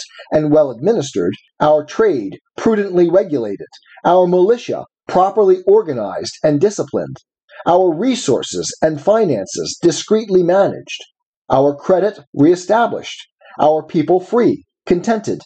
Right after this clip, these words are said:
and united, they will be much more disposed to cultivate our friendship than provoke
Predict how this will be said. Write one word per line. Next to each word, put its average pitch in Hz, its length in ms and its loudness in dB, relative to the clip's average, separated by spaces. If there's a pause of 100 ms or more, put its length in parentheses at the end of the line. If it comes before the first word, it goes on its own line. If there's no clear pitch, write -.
(160)
and 160 180 0
united, 180 480 0 (1000)
they 220 380 2
will 208 180 0
be 175 140 -4
much 196 400 -2 (120)
more 196 220 4
disposed 185 680 0
to 160 200 -2
cultivate 165 580 0
our 131 360 4
friendship 233 460 -2 (680)
than 143 240 0
provoke 143 560 -2